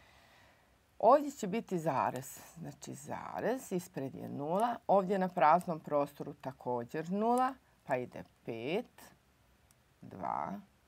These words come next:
tri. Znači prepisujemo sve osim zareza. Eto, uradit ćemo samo još jedan bonus zadatak. Recimo, dvadeset jedan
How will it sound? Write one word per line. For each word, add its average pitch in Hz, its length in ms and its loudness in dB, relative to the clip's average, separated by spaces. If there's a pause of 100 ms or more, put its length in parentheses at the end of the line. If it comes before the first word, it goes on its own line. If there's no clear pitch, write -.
(180)
tri. - 300 -8 (200)
Znači - 240 -10
prepisujemo - 680 -12
sve 131 300 -6 (140)
osim - 340 -8 (140)
zareza. - 560 -6 (1160)
Eto, - 300 2 (760)
uradit 196 360 6
ćemo 220 200 -2
samo 269 360 -4
još 139 300 -4
jedan 196 420 4
bonus 135 420 -4
zadatak. - 600 -4 (4000)
Recimo, - 680 -6 (960)
dvadeset - 1000 -18
jedan - 580 -12